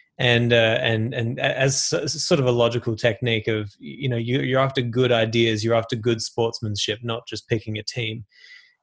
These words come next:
And it seems like the internet has just led us down this direction where we've all become the highest version of team players,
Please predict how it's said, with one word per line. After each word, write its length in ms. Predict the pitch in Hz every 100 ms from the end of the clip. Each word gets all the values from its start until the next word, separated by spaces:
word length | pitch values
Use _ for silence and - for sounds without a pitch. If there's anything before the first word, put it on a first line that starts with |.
| -
And 220 | 156 160
it 160 | 151 139
seems 480 | - 202 220 226 220
like 240 | 175 139
the 160 | 143 139
internet 400 | 135 135 127 117
has 300 | 127 117 107
just 220 | 120 123
led 220 | 120 120
us 160 | 113 -
down 220 | 113 113
this 140 | 107
direction 560 | - 113 110 - 120 107
where 220 | 107 107
we've 300 | 107 110 107 - -
all 220 | 123 117
become 680 | 117 - 123 113 107 110 156 123
the 160 | 117
highest 480 | 104 - 120 117 -
version 400 | 113 110 107 113
of 240 | 107 98 -
team 340 | 123 110 107
players, 560 | - 104 104 120 113